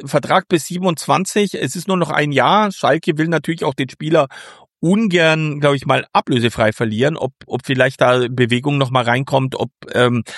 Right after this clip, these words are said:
wenn man sich nicht einigt, ob tatsächlich ein, ein sofortiger Verkauf noch, äh, möglich ist. Aber ja, das ist jetzt ein bisschen gesponnen. Ähm, die, äh, es gab ja Medienberichte letzte Woche oder vor zwei Wochen, weiß ich gar nicht,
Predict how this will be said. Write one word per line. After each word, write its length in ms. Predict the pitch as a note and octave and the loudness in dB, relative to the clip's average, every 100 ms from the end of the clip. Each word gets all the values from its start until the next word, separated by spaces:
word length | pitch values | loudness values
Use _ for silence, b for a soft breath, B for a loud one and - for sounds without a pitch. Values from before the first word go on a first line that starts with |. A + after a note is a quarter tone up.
| B | B
wenn 140 | - B2+ | 0 2
man 140 | C3 | 2
sich 160 | A#2+ C3 | 0 -2
nicht 220 | B2+ - | -2 0
einigt, 240 | A#2 C3+ | 0 0
ob 160 | - B2 | -2 0
tatsächlich 520 | B2+ - B2+ B2+ A#2+ | -2 -2 0 0 -2
ein, 300 | B2 A#2+ A#2 | -2 0 -2
ein 180 | - A2+ | -2 0
sofortiger 520 | A2 - E3 B2+ G#2 | 0 2 0 0 -2
Verkauf 440 | G2+ A2 - A2 - | -2 -2 0 -2 0
noch, 200 | A#2 - B B B B _ | -4 -4 B B B B _
äh, 180 | B2 A#2 | 2 4
möglich 420 | A#2 A#2+ C#3+ C3+ | 2 2 2 2
ist. 240 | D#3+ - | 2 2
Aber 380 | A#2 A#2+ A#2+ A#2+ A2 A2+ | 0 2 4 2 -2 -4
ja, 200 | A2+ - | -4 -4
das 180 | A#2+ A#2+ | -6 -4
ist 120 | C3+ | -2
jetzt 160 | C#3+ C3+ | -4 -4
ein 80 | |
bisschen 260 | B2+ - C3+ | -8 -6 -6
gesponnen. 540 | A#2+ - B2 C#3+ D3+ B B B B | -6 -2 0 0 -2 B B B B
Ähm, 520 | - C3+ C3+ C3+ C3 - | 0 2 2 -2 -2 -6
die, 760 | C#3 C3+ C#3 C#3 C3+ C3 - - _ - | -14 -4 0 2 2 0 -6 -14 _ -8
äh, 300 | - D#3+ D3 | 0 2 2
es 140 | C#3+ | 0
gab 180 | D3+ D#3 | 0 2
ja 80 | C#3 | 0
Medienberichte 600 | D3 E3+ D3 C#3 D3 C#3+ | 2 2 2 0 0 2
letzte 280 | C#3 - C3+ | 2 2 2
Woche 160 | C#3+ | 4
oder 120 | A#2 | 2
vor 120 | A2 B2+ | 2 -4
zwei 480 | - - - A#2 B2+ | -8 -14 0 0 2
Wochen, 160 | A#2 | 2
weiß 140 | A2+ A#2 | 0 0
ich 100 | A2 | 0
gar 160 | A#2 | 0
nicht, 200 | A2+ - | 0 -4